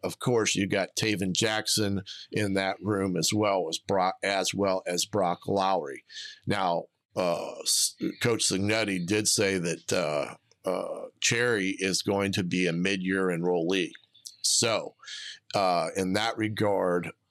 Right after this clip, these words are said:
uh, you're gonna have a lot of competition this spring in that room. And Curtis will just be a part of it. Now, like Coach Cignetti said, nothing was promised. Nothing is a given.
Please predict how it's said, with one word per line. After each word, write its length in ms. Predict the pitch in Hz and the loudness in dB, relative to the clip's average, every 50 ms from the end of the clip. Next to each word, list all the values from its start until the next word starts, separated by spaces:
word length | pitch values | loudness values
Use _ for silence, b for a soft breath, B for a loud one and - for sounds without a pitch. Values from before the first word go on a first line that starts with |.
| _ | _
uh, 420 | 95 98 92 90 87 82 82 80 80 | 0 0 2 2 2 2 2 0 0
you're 220 | 87 98 98 104 104 | 0 0 0 2 2
gonna 180 | 104 101 98 | 2 0 0
have 200 | 98 101 95 82 | 0 0 0 0
a 40 | 82 | -2
lot 380 | 85 85 87 92 92 92 95 104 | -2 0 2 2 2 4 2 2
of 100 | 107 - | 0 -2
competition 960 | - 107 107 104 101 - 104 90 - - 110 110 107 98 - 95 90 85 82 | -2 0 0 0 0 -2 -2 -2 0 2 2 2 2 2 2 0 0 0 0
this 180 | 87 87 90 - | 0 2 2 2
spring 680 | - - - - 113 113 117 110 98 90 85 80 78 - B B B B B B B B B B B | 0 0 0 0 2 2 2 2 2 0 -2 -6 -8 -12 B B B B B B B B B B B
in 220 | - 104 98 95 90 | -2 -2 0 0 0
that 280 | 92 92 92 87 - | 0 0 0 -2 -2
room. 520 | 85 95 101 95 87 78 73 - - - _ _ - | 0 0 2 2 0 0 -4 -6 -12 -20 _ _ -2
And 500 | 107 101 92 90 87 85 82 78 76 - _ b b b b b - - | 0 0 2 2 0 0 -2 -4 -6 -10 _ b b b b b -8 -2
Curtis 440 | - 127 123 123 117 113 - - | 0 2 2 2 2 2 2 2
will 120 | 107 104 104 | 2 2 2
just 300 | 98 107 104 95 - - | 2 2 2 2 0 0
be 140 | - 104 98 | 0 0 0
a 80 | 92 | 0
part 320 | - - - 110 110 110 101 | -2 0 0 2 2 2 0
of 100 | 90 85 | 0 0
it. 160 | 85 80 - | -2 -2 -2
Now, 180 | 92 92 90 | -2 0 0
like 320 | 90 90 90 90 - - _ | 2 2 2 0 -2 -4 _
Coach 260 | - 113 107 101 - | -2 -2 0 0 0
Cignetti 580 | - - - 98 87 98 101 101 98 95 92 87 | 0 2 2 0 2 2 0 0 0 0 0 0
said, 420 | - - 123 135 - - 85 73 | 2 2 2 2 2 0 0 -2
nothing 400 | 80 92 95 - - 113 107 107 | -2 -2 -2 0 0 -2 -2 0
was 160 | 98 95 95 - | 0 0 -2 -2
promised. 600 | - - 104 107 113 107 101 85 - - - 92 | -2 -2 0 0 0 0 -2 -4 -6 -8 -4 -2
Nothing 400 | 92 95 90 - 95 95 98 101 | -2 -2 0 0 -2 -2 0 0
is 120 | 98 90 | 0 0
a 100 | 101 95 | 0 -2
given. 520 | 87 92 104 104 104 98 90 78 65 - | -2 0 0 0 0 0 -2 -6 -8 -10